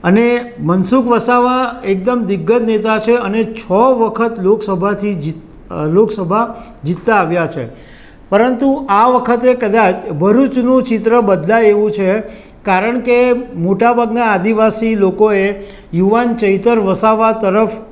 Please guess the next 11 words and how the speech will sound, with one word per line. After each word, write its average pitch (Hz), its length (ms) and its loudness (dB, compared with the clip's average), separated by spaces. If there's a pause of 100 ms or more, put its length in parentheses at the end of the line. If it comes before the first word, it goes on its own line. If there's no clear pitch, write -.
વધારે 220 680 2 (380)
ફોકસ 220 400 2
કર્યું 214 300 2
હોવાનું 202 400 0
કહેવાય 175 360 0
છે. 127 200 -8 (400)
એટલે 220 220 2
ભરૂચની 233 680 0
જે 240 160 2
બેઠક 208 400 0
છે 190 320 -2